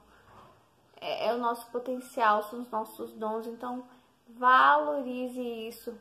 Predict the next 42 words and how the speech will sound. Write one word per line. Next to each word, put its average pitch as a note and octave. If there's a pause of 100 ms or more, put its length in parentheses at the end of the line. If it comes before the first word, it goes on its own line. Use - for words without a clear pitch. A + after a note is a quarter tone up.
(100)
Mas A#3
você B3
pode B3
escolher C4
usar A3+
essa G#3+
corda G#3+
pro A3
bem A3+
ou B3+
pro C4
mal, A3
usar A#3
os A#3+
seus C#4
dons A3+
pro A#3
bem A3+
ou A#3+
pro C#4
mal. A#3
Eu B3
digo C#4
corda C#4
porque C#4
é C4+
aquilo C#4
que D4+
nos C#4+
conecta C4+
ao C#4
céu. A3 (1000)
É G#3+
aquilo A#3+
que C4+
a C4
gente B3+
traz A#3+
conosco. A3+ (1500)
Não C#4
corte C4
isso. A3